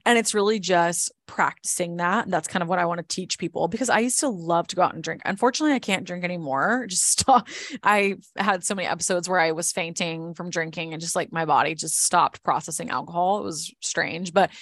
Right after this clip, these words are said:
it makes sense 'cause when I do readings for people, I can't have anything in my system. I can't have any substances.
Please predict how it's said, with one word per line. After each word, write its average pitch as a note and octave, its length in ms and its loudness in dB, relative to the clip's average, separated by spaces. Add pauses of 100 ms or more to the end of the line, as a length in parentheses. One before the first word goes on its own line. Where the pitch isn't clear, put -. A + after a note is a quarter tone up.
(200)
it F3+ 100 -2
makes F3 180 -2
sense F3+ 240 -4
'cause F3+ 120 -10
when F3+ 100 0
I F3 80 -2
do E3+ 240 -2
readings E3 400 -4
for F#3 80 -6
people, F#3+ 320 2
I E3 80 -2
can't F3+ 280 -4
have E3+ 180 -2
anything - 340 -10
in D#3 80 -6
my D3+ 140 -6
system. - 640 -8
I E3 80 -8
can't D#3+ 160 -6
have E3 100 -4
any E3 140 -8
substances. G3+ 640 -4